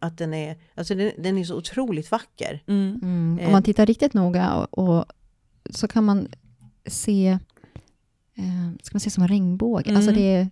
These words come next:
Speaker 3: som man ser alla de här färgerna.
Speaker 1: Just det.
Speaker 3: Nu ser den ju på avstånd
Speaker 2: Ja,
Speaker 3: ser det
Speaker 2: jag
Speaker 3: ut som att den
Speaker 2: har,
Speaker 3: bara är
Speaker 2: eh, i
Speaker 3: helt
Speaker 2: min
Speaker 3: klar.
Speaker 2: också.
Speaker 1: Mm.
Speaker 2: Jättemycket olika färger.
Speaker 3: Mm.
Speaker 1: Ja, jag ser inte, jag har inte glasögonen på mig.
Speaker 3: <laughs>
Speaker 2: Men jag
Speaker 1: Eh.
Speaker 2: kan tänka mig att man kan spå i den här också.
Speaker 1: Ja,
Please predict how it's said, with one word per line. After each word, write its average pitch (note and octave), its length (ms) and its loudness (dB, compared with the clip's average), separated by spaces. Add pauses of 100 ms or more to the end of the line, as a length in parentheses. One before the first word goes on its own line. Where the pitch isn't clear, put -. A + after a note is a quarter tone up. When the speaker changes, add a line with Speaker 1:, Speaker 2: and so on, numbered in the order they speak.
(360)
Speaker 3:
som - 120 -4
man F#3+ 60 0
ser - 160 -4
alla G3 120 0
de F3+ 80 2
här F3+ 80 2
färgerna. G3+ 680 0
Speaker 1:
Just G3+ 520 -10
det. A3+ 60 2
Speaker 3:
Nu A#3 80 6
ser A#3 180 2
den F3+ 120 2
ju E3+ 180 2 (500)
på - 140 -2
avstånd F#3+ 400 0
Speaker 2:
Ja, G#3 40 0
Speaker 3:
ser A3 80 2
det - 60 6
Speaker 2:
jag - 80 8
Speaker 3:
ut A3 60 6
som F#3+ 80 2
att F3 120 2
den F3 80 4
Speaker 2:
har, E3+ 100 6
Speaker 3:
bara D#3 60 4 (120)
är E3+ 100 0
Speaker 2:
eh, F3 40 0
i F3 40 2
Speaker 3:
helt G3 120 2
Speaker 2:
min G3 120 0
Speaker 3:
klar. F#3 200 2
Speaker 2:
också. F#3 300 -6 (200)
Speaker 1:
Mm. F#3 160 -16 (520)
Speaker 2:
Jättemycket G3 600 -6
olika F3+ 320 -10
färger. F#3 320 -6
Speaker 3:
Mm. F3+ 360 0 (440)
Speaker 1:
Ja, G3 100 -6
jag F#3 140 -4
ser E3+ 180 -6
inte, E3 140 -8
jag D3+ 60 -4
har - 20 -6
inte E3 140 -8
glasögonen D#3 500 -6
på D3+ 180 -8
mig. D3+ 120 -10
Speaker 3:
<laughs> C4 80 2 (140)
Speaker 2:
Men G3+ 520 2
jag F#3 100 0
Speaker 1:
Eh. - 80 2
Speaker 2:
kan G#3 140 2
tänka G#3 300 0
mig F#3+ 120 0
att E3 100 -8
man F3+ 100 -6
kan F3+ 180 -8
spå F#3 380 -4
i C3 100 -4
den D#3+ 160 -2
här D#3 160 0
också. - 460 -6
Speaker 1:
Ja, E3+ 260 0